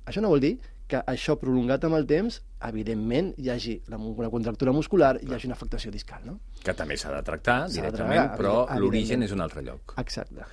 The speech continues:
Speaker 1: això és molt important.
Speaker 2: Eh, per això moltes vegades, moltes persones van a l'osteòpata i diuen: «Que raro, em fiam a l'espatlla i m'han tocat els peus», per dir alguna cosa, no?
Speaker 1: <laughs> I tant.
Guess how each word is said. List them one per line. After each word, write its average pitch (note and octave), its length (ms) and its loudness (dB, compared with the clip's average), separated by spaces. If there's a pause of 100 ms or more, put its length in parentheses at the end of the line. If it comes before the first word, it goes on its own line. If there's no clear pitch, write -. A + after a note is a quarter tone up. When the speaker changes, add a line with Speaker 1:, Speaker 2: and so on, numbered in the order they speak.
Speaker 1:
això C3 160 -8
és - 80 -10
molt A#2 120 -6
important. - 340 -10
Speaker 2:
Eh, A#2+ 100 2
per A#2 80 -2
això G#2 160 -4
moltes A2+ 200 -2
vegades, G#2 320 -2 (120)
moltes F2+ 380 -8
persones F#2 360 -4
van F#2+ 140 -2
a F#2 80 -2
l'osteòpata G#2 480 -4
i G#2 60 0
diuen: D2+ 220 -6
«Que - 160 -10
raro, C#2+ 300 -6 (120)
em D#2+ 100 -10
fiam D2 300 -10
a C#2+ 60 -8 (280)
l'espatlla A#2+ 540 -2
i F#2+ 140 -6
m'han D#2+ 200 -8
tocat D#2 280 -6
els C#2+ 140 -8
peus», - 280 -12
per E2 160 -8
dir D#2 80 -6
alguna B1 340 -8
cosa, - 20 -12
no? - 220 -16 (120)
Speaker 1:
<laughs> - 80 -2
I A2+ 80 -2
tant. G#2 200 -6